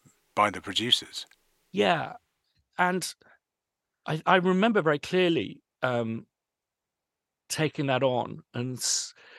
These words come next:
Speaker 2: and basically they asked me to do it because they wanted it to be more cinematic. They wanted it to be, to be more filmy. And I just, I think that I got to that, I think it was when I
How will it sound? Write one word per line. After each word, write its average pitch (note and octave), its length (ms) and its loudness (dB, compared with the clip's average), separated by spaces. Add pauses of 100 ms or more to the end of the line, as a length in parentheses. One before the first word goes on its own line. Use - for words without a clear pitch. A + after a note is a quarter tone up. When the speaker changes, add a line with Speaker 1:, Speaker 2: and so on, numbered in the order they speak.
(160)
Speaker 2:
and F3+ 100 2
basically A3+ 320 6
they F#3+ 160 8
asked A3 300 6
me G3+ 100 2
to D3+ 100 -4
do E3 100 2
it D3 80 0
because - 220 -4
they D#3 100 2
wanted D3 340 0
it B2 100 -2
to - 100 -8
be C3 140 0
more A#2 220 2
cinematic. G#2+ 720 -2 (500)
They B2 80 -4
wanted C3 220 -2
it B2+ 40 -10
to B2+ 60 -2
be, G#2 140 -12 (220)
to - 120 -2
be C3 140 -2
more A#2+ 240 -2
filmy. F3 540 2 (840)
And D#3 380 -2 (360)
I E3+ 260 4
just, - 480 -2 (1700)
I C3+ 80 -8
think - 240 -2
that F#3 140 0
I F3+ 100 8
got G#3+ 300 2
to - 100 -8
that, F3 180 6
I D#3+ 60 2
think A3+ 180 -2
it A#3+ 60 0
was - 160 -4 (160)
when E3+ 220 0
I E3 140 4